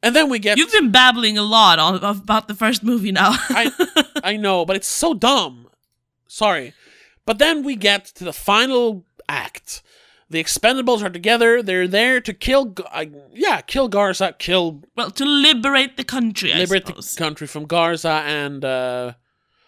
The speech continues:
Speaker 2: James Monroe
Speaker 1: Monroe,
Speaker 2: is
Speaker 1: right.
Speaker 2: Eric Roberts'
Speaker 1: And of
Speaker 2: character.
Speaker 1: course, to save Sandra, A K A save Barney Ross's soul, basically.
Speaker 2: Yes.
Speaker 1: And the last half hour, I don't know, twenty-five minutes or something, of them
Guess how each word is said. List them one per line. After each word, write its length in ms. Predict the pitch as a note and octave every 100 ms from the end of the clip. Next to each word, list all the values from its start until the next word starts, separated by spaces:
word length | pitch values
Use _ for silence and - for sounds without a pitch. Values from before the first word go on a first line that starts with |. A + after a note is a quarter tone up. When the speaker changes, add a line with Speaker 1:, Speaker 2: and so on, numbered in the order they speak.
| _ F#3+
Speaker 2:
James 400 | A#3+ B3+ C4 A#3
Monroe 460 | G3+ G#3 G3+ G#3 E3+
Speaker 1:
Monroe, 500 | G3 F#3+ F3 C#3+ A#2
Speaker 2:
is 40 |
Speaker 1:
right. 140 | D3 C3+
Speaker 2:
Eric 220 | D#3+ D#3
Roberts' 320 | E3+ E3 D#3+
Speaker 1:
And 80 | F#3+
of 100 | F3+
Speaker 2:
character. 60 | -
Speaker 1:
course, 520 | E3 D#3 D3 - -
to 120 | -
save 560 | D#3+ - F3 E3+ E3 D3
Sandra, 800 | - E3 D3+ D3 C#3+ C3+ A#2+ A#2+
A 200 | D3 D#3
K 420 | D#3+ F3 D#3 D3
A 20 |
save 760 | C#3+ - - E3+ E3 E3 D#3+ D3
Barney 320 | - E3 D3+ D3
Ross's 520 | C#3+ C3 C3+ - G#2+
soul, 480 | - B2 G2 D#2 D#2
basically. 480 | E2+ E2 - C2+ - _ _
Speaker 2:
Yes. 560 | E3+ - - - - - _ _ _ _ _ -
Speaker 1:
And 680 | F3 F3+ F3+ F3 F3+ F3 F3
the 100 | E3+
last 400 | F3+ A3 C#4+ -
half 260 | G#3 G3 F#3
hour, 420 | D#3+ C3+ C3 B2+
I 100 | B2+
don't 120 | C#3
know, 80 | A#2
twenty-five 580 | - F3 E3+ - D#3+ D#3+
minutes 280 | D3+ D3+ -
or 60 |
something, 680 | C#3 C3 A#2+ A#2+ G#2+ A2+ C#3+ _ _
of 160 | D3+ D3+
them 340 | F3 F3 E3+